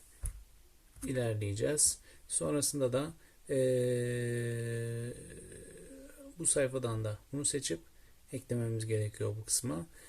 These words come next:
Bunu da ekledikten sonra, ee, bir de bize, ee, bir kod gelecek. O gelen kodu, mailimize gelen kodu da ne yapıyorduk?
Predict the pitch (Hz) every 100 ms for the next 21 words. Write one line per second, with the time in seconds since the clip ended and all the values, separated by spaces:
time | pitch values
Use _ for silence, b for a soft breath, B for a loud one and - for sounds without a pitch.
0 | B B 170 156 135 131 135 120 - 120
1 | 107 98 - - 151 156 165 165 170 175
2 | 175 - B B - 147 131 127 127 127
3 | 123 123 127 131 - - - 139 139 123
4 | 123 127 - B B B - - - -
5 | 123 117 110 - - 120 - 151 147 160
6 | 165 - B B - 135 135 135 139 135
7 | 117 107 101 - 131 127 120 113 110 113
8 | 120 120 117 107 113 139 120 - 110 -
9 | -